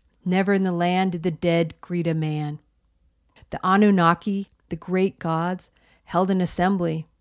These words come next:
Mamatum, maker of destiny, fixed fates with them. Both death and life they have established, but the day of death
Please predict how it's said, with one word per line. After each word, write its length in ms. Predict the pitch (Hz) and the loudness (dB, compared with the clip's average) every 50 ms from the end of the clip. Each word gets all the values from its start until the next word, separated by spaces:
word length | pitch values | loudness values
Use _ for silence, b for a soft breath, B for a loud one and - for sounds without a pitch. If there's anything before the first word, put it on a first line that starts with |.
| _ _ _ _ _ _ _ _ _ _ _ _ _ | _ _ _ _ _ _ _ _ _ _ _ _ _
Mamatum, 680 | 175 185 202 220 220 208 185 - - 170 165 160 156 160 | 0 4 6 6 6 6 4 2 -2 -2 0 0 2 2
maker 360 | 175 185 196 - - 202 190 | 2 2 2 0 0 0 0
of 120 | 180 165 | 0 0
destiny, 540 | - 180 185 202 - - - 175 160 156 151 | 2 2 2 2 0 -6 -8 -6 -6 -6 -8
fixed 420 | 147 - - 208 202 - - - | -10 0 0 0 0 0 -10 -14
fates 440 | - _ - 180 208 214 - - - | -8 _ -2 -2 0 -2 -4 -8 -8
with 180 | 180 165 - _ | -8 -8 -6 _
them. 320 | 160 156 151 151 151 151 - _ _ _ _ _ _ _ _ | -8 -6 -6 -6 -10 -12 -16 _ _ _ _ _ _ _ _
Both 440 | - 202 175 196 214 220 - - - | -12 -2 2 4 4 4 2 -2 -2
death 360 | - 185 185 208 226 220 - | 0 2 4 4 4 4 2
and 160 | 190 185 180 170 | 0 0 2 2
life 420 | 165 170 180 196 208 196 - - | 2 4 4 4 2 0 -4 -10
they 160 | - - 180 170 | -8 -6 -4 0
have 200 | 175 175 165 170 | 0 0 0 -2
established, 760 | 165 - - - 170 175 190 180 180 170 156 156 - - - b b b b b b | -6 -4 -2 0 2 2 2 2 0 -2 -4 -4 -8 -14 -20 b b b b b b
but 120 | - 185 - | -10 2 2
the 100 | 220 202 | 2 2
day 320 | - - 226 233 240 233 | 6 4 6 8 8 8
of 160 | 202 170 160 | 6 4 0
death 400 | - 175 156 151 151 - - - | -2 -2 0 0 -2 -4 -8 -16